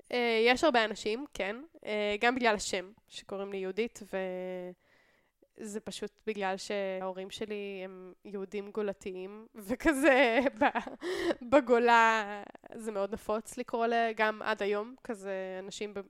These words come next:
בגילנו יותר צעירים, שרה, רחל, זה, זה הכל שמות מאוד נפוצים שם. אמ,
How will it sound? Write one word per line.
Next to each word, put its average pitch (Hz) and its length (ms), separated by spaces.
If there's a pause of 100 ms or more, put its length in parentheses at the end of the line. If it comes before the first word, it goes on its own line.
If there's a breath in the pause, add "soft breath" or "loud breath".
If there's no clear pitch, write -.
(120)
בגילנו 202 920
יותר 208 220
צעירים, 214 540 (440 soft breath)
שרה, 202 460
רחל, 208 460
זה, 208 160
זה 196 80
הכל 202 200
שמות 202 360
מאוד 190 180 (160)
נפוצים 196 480
שם. 240 300 (600 soft breath)
אמ, 202 40